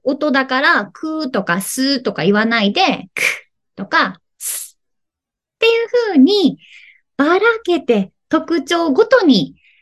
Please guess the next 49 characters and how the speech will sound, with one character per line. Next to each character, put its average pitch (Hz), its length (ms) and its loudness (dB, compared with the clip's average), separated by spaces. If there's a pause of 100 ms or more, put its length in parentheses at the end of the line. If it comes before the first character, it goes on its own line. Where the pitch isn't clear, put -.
(300)
や 214 140 -2
っ - 100 -18
て 220 100 -2
あ 214 80 2
げ 208 140 0
る 208 80 -2
こ 214 120 -8
と 214 140 -6
が 160 300 -4 (380)
大 196 340 0
事 196 160 -4
で、 285 220 0
こ - 140 -4
う 508 160 0
す 523 60 0
る 494 100 2
と - 160 -6
新 277 320 -2
し 285 180 -6
い 226 60 -2
音 202 220 -4
が 170 140 -4
ど 208 160 2
ん 190 80 4
ど 165 100 -4
ん 160 60 -2
自 165 160 -4
分 175 180 -4
の 180 80 -4
中 190 240 -2
に 151 80 -4
入 214 300 -2
っ - 20 -20
て 160 140 -6
き - 100 -20
て 156 140 -4
て、 - 380 -2 (200)
発 - 300 -6
音 185 180 0
も 381 280 -2
上 208 160 2
手 185 80 -2
く 175 80 -4
な 156 100 -2
っ 160 100 -10
て 170 80 -2
い 151 100 -4
く 196 120 -2
し、 480 340 0